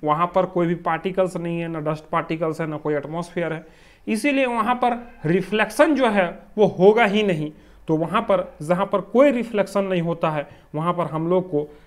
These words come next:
रेड, व्हाइट, ब्लू या फिर ब्लैक कौन सा कलर दिखेगा, वहाँ पर हम लोग को ब्लैक कलर दिखेगा। ऑप्शन नंबर डी जो है हमारा यहाँ पर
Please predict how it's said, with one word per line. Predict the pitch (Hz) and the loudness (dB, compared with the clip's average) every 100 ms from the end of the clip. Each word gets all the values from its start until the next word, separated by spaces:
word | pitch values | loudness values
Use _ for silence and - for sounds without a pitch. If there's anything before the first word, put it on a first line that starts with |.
| - - | -20 -14
रेड, | 123 147 190 196 185 - - 147 | -2 8 10 10 8 -4 -10 0
व्हाइट, | 170 180 165 - - 139 | 4 4 2 -6 -16 -4
ब्लू | 156 190 170 | 4 4 4
या | 160 | 2
फिर | 160 160 | -2 -4
ब्लैक | 147 135 123 | -2 -4 -4
कौन | - 202 | -4 -2
सा | 214 | -2
कलर | 214 214 196 | 0 -2 -2
दिखेगा, | 208 208 214 233 - - | -4 -4 -4 -6 -14 -12
वहाँ | 143 151 | -6 -2
पर | 151 | -2
हम | 143 151 | -2 -2
लोग | 147 | -4
को | 143 | -6
ब्लैक | 123 135 151 - | -6 -4 -4 -6
कलर | 127 | -8
दिखेगा। | 127 127 123 120 | -6 -8 -8 -6
ऑप्शन | 120 120 - 135 | -6 -6 -10 -12
नंबर | 135 135 139 - - - | -8 -4 -4 -6 -20 -16
डी | 127 190 254 | -2 2 2
जो | 190 | 0
है | 151 156 | -4 -6
हमारा | 143 143 139 | -6 -6 -4
यहाँ | 135 131 | -6 -2
पर | 196 359 | 0 0